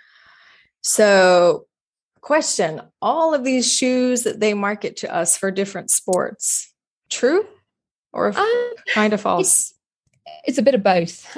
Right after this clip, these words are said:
Speaker 2: Um, it really
Speaker 1: Mm.
Speaker 2: does depend on the, the sport and activity. And, you know, running shoes or, or sports shoes have developed so much over the year, um, or years, and kind of gone are the days of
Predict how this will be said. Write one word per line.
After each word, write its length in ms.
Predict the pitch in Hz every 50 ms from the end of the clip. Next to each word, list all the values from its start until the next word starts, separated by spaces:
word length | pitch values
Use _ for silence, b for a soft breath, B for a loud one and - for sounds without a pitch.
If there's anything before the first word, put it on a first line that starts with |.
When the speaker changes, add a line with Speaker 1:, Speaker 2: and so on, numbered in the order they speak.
| - -
Speaker 2:
Um, 220 | 214 208 202 208
it 120 | 208 - -
really 300 | 240 285 302 294 294 247
Speaker 1:
Mm. 120 | 208 -
Speaker 2:
does 360 | - 214 202 208 202 202 -
depend 520 | - - 190 - - 208 190 190 185 180 - -
on 520 | - 190 185 185 180 180 180 185 180 180 - _ _ _ _ _ _ _ _ _ _ _ _ _
the, 320 | 170 202 185 180 180 180
the 140 | 185 208 196
sport 520 | 196 - - - 196 185 185 180 180 185
and 300 | 196 190 202 208 - 202
activity. 640 | - 185 - - 220 185 196 190 - - 190 185 190
And, 260 | 180 185 180 185 185 - B B B B B B B
you 100 | - 220
know, 200 | 208 196 185 185 185 - -
running 280 | 196 233 254 262 247 247
shoes 480 | 247 - - 226 208 202 202 202 196
or, 360 | 202 190 180 180 180 170 165 175 - - -
or 100 | - 196
sports 340 | - - - 233 240 226 -
shoes 180 | - 208 196 -
have 180 | - 196 185
developed 520 | - 196 185 190 185 175 - - _ _ -
so 540 | - - - - - 214 208 208 208 202
much 320 | 196 190 175 - - - - - -
over 280 | 185 185 180 175 175
the 100 | 170 185
year, 520 | 175 170 170 170 170 165 - - - - 185 B B B B B B _ -
um, 500 | - 190 190 185 185 185 180 180 175 170 - -
or 80 | 190
years, 380 | 180 165 180 175 165 170 170 170
and 420 | - - 190 190 185 185 190 196 - - _ _ _ _ - 208
kind 160 | - 240 254 247
of 80 | 233
gone 240 | - 233 233 233 240
are 40 | 220
the 100 | 208 208
days 460 | - 208 202 196 190 180 180 180 175
of 200 | 180 175 170 175